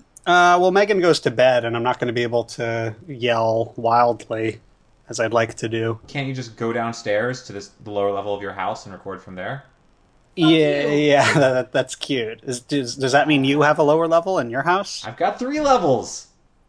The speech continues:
Speaker 1: Is one of them the basement?
Speaker 2: No, there is no basement, so I guess, like, ground floor and then second floor and then third floor.
Speaker 1: There's no basement?
Speaker 2: Yeah, it's kinda weird, isn't it? Like, the
Speaker 1: I
Speaker 2: house could just blow over in the wind.
Speaker 1: <laughs> Yeah, did, is this a, a temporary home, or is it, like,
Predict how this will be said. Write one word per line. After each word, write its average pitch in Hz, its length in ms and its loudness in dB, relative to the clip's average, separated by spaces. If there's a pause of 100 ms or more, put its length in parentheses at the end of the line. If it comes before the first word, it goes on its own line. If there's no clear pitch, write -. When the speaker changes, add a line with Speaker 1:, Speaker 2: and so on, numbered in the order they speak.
(540)
Speaker 1:
Is 117 120 -12
one 127 140 -4
of 117 60 -8
them 123 140 0
the 113 80 -6
basement? 120 560 -4 (380)
Speaker 2:
No, 127 340 0 (260)
there 131 140 0
is 135 120 -2
no 139 100 -6
basement, 92 380 -12
so 101 120 -6
I 101 40 -6
guess, 101 280 -6 (200)
like, 101 200 -10
ground 101 300 -4
floor 92 260 -8
and 92 80 -12
then 87 300 -14
second 90 300 -14
floor 92 200 -12
and 92 80 -10
then 92 80 -14
third 131 220 -10
floor. - 220 -20 (420)
Speaker 1:
There's 127 160 -2
no 139 160 0
basement? 175 800 -4
Speaker 2:
Yeah, 214 120 -4
it's 226 100 -4
kinda 359 200 -4
weird, 135 320 -4
isn't 120 220 -12
it? 202 200 -12 (120)
Like, 120 120 -4
the 143 60 -4
Speaker 1:
I - 40 0
Speaker 2:
house 190 200 0
could 170 120 -6
just 110 180 -14
blow 139 340 0
over 131 240 -4
in 110 80 -8
the 95 80 -10
wind. - 380 -14 (380)
Speaker 1:
<laughs> - 0 -
Yeah, 156 1040 -2
did, 120 240 -6
is 127 160 -8
this 139 220 -6
a, 131 340 -2
a 127 60 -6
temporary 175 540 -2
home, 220 320 -2
or 147 160 0
is 131 180 -6
it, 135 260 -4
like, 127 340 -8